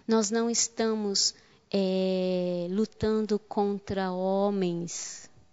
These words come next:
O meu irmão não é o meu inimigo, o meu inimigo é o outro. E a gente precisa dessa reconciliação entre carisma e instituição.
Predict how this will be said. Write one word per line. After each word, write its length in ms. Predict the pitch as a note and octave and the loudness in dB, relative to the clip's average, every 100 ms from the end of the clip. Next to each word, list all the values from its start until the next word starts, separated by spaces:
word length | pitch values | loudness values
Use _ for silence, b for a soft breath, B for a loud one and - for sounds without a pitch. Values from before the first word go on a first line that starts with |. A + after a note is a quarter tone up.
| _ B B - | _ B B 0
O 60 | |
meu 260 | A#3+ A#3 A#3 | 4 6 6
irmão 360 | A3+ G#3+ A3 | 4 2 2
não 240 | A3+ A3+ A3+ | 2 2 2
é 80 | A3 | 2
o 60 | |
meu 280 | A3 G#3+ G#3+ | 2 2 2
inimigo, 840 | A3 G#3+ G#3 G3+ G#3+ G3+ F3+ G3 G3 | 0 -2 -2 -2 -2 -4 -8 -10 -8
o 60 | G#3+ | -2
meu 200 | A3 A3+ | 0 2
inimigo 480 | A3+ A3+ A3 A3 A3 | 0 -2 -2 0 2
é 80 | A3 | 2
o 40 | |
outro. 720 | A3 A3 A3+ A#3 - - F#3 - - _ _ _ _ _ _ _ _ _ _ _ _ - | 4 4 4 0 -4 -8 -8 -14 -20 _ _ _ _ _ _ _ _ _ _ _ _ -4
E 80 | A#3 | 0
a 60 | |
gente 280 | A3+ A#3+ - | 0 -2 -4
precisa 520 | - A3 - A#3+ A#3 | -4 -4 -4 -2 -2
dessa 320 | G#3 A3 - | 0 -4 -4
reconciliação 1300 | A3 A#3 A3+ A#3 A3+ - A3 A3 G#3 - G#3+ G#3 A3 | -4 -4 -4 -2 -2 -4 -4 -4 -4 -6 -4 -4 -2
entre 240 | G#3+ A3 | -4 -6
carisma 840 | - A3+ G#3+ G#3+ B3+ F#3+ G#3 G3+ F#3 B B B | -6 -4 -2 -2 -2 -2 -4 -6 -8 B B B
e 180 | - G#3+ | -4 2
instituição. 1400 | B3+ C4+ - B3+ - - A#3+ A#3 - - G3+ A3 A3+ G#3 | 6 8 8 6 0 -2 0 0 0 0 0 0 -2 -6